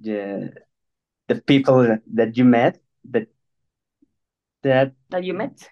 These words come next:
Speaker 1: Yeah.
Speaker 2: Mm-hmm. The
Speaker 1: Uh,
Speaker 2: people that you, you've met before? Mm-hmm.
Speaker 1: Yeah, and, uh, yeah, the theme is that love never dies, and that's what really motiv-, motivated me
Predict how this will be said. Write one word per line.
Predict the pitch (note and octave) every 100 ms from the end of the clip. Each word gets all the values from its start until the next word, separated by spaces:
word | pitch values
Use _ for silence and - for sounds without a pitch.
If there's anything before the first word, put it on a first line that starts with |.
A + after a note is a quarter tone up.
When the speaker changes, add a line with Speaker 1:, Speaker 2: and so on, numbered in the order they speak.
| -
Speaker 1:
Yeah. | C#3 F#3+
Speaker 2:
Mm-hmm. | - -
The | F#3
Speaker 1:
Uh, |
Speaker 2:
people | F3+ G3 G3
that | G3 F3+
you, | F3 F3+
you've | F3 F3+ F3
met | F3+ F3
before? | - G#3 A#3+ D4 E4+ _ -
Mm-hmm. | F3 F3 _ _ _ -
Speaker 1:
Yeah, | B2+ C3+ - -
and, | A#2+ A#2 A2+ A2+ A2
uh, | A2 G#2+ G#2+ G#2 G2 _ _ _ _ _ _ _ - - -
yeah, | F#3+ G3+
the | B2+ A#2 -
theme | E3 E3+
is | D#3+
that | C#3 A#2+ A#2+ B2
love | C3+ C3 B2+
never | A#2+ A#2+
dies, | C3+ C#3 A#2+ -
and | A#2 A#2 A#2
that's | B2+ - - _ _ _ _ -
what | A#2 A2 - _
really | B2+ B2+ B2
motiv-, | A#2+ A#2 A2 G#2+ -
motivated | B2+ C3 B2 A#2 A2
me | A2 G2